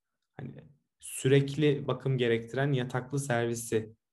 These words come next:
olan yoğun bakım bölümü, birimi dışında biz nöbet tutmuyoruz. Hematolog da tutmuyor, işte onkolog da tutmuyor, gastroenterolog da tutmuyor. Fakat bilim dalınızın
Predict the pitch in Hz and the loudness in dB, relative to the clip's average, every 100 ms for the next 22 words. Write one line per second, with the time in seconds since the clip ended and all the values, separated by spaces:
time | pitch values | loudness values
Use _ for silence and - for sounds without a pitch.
0 | _ _ - 117 107 95 104 123 139 131 | _ _ 2 4 6 4 4 4 6 4
1 | - 98 98 - 117 117 113 92 110 110 | 2 -4 -8 -2 4 4 4 2 2 2
2 | 101 95 120 - 151 156 185 - 143 160 | 0 0 0 2 2 4 0 -2 -2 2
3 | 139 123 196 - - 104 90 - - - | 2 2 0 -2 -4 -4 -6 -8 -14 -20
4 | _ _ _ _ _ _ _ _ _ _ | _ _ _ _ _ _ _ _ _ _
5 | _ _ _ - 131 135 143 135 135 - | _ _ _ 2 4 6 6 6 4 2
6 | 87 - - - 101 110 104 107 - 101 | 0 -2 -8 -8 -4 0 0 0 0 2
7 | 110 113 113 113 98 - - 98 95 98 | 2 4 2 4 0 0 -4 -2 0 2
8 | 107 107 113 107 110 107 107 - - - | 0 0 -2 0 2 2 2 -4 -6 -12
9 | - 67 82 - _ _ _ _ _ _ | -4 -2 -2 -6 _ _ _ _ _ _
10 | _ - 165 165 180 - - - _ _ | _ -2 0 0 0 -2 -6 -16 _ _
11 | _ - - _ 123 131 180 196 165 147 | _ -20 -20 _ 2 6 8 8 8 10
12 | 143 139 143 139 135 - | 8 8 6 6 4 -4